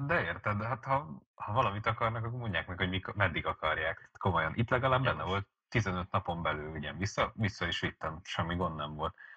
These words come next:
Speaker 1: Ha
Speaker 2: Hm.
Speaker 1: ott is leírják, hogy akkor nekik ez egy hónapon belül kell, akkor, akkor egy hónapon belül visszaviszem, nincs gond, de így, hogy, így, hogy csak odaírt, hogy majd, majd egyszer juttassam vissza, hát akkor majd egyszer talán visszajuttatom.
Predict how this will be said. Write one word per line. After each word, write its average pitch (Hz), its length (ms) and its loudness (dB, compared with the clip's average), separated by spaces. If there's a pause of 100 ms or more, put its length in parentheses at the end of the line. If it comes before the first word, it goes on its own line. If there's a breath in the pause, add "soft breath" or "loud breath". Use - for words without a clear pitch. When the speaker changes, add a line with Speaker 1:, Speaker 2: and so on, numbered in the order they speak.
(120 loud breath)
Speaker 1:
Ha 98 300 6
Speaker 2:
Hm. 101 60 -2
Speaker 1:
ott 113 260 -2
is - 300 -8
leírják, 82 500 0
hogy 87 140 -2
akkor 85 300 -2
nekik - 280 -2
ez 85 100 0
egy 85 120 -2
hónapon 85 480 -2
belül 92 300 0
kell, 104 240 2
akkor, 107 380 -2 (140)
akkor - 260 -6
egy 107 140 -4
hónapon 87 420 -4
belül 90 240 0
visszaviszem, 92 580 -2
nincs 80 260 -4
gond, 87 200 0
de 87 120 2
így, 92 180 0
hogy, 95 200 0 (680 loud breath)
így, 107 140 2
hogy 107 100 4
csak - 200 -2
odaírt, 92 680 2
hogy 95 200 0
majd, 92 320 2 (180)
majd 92 300 0
egyszer 82 360 -2
juttassam 80 560 2
vissza, 92 300 2
hát 92 220 2
akkor - 280 -2
majd 82 200 2
egyszer - 340 -6
talán 76 260 -4
visszajuttatom. - 720 -14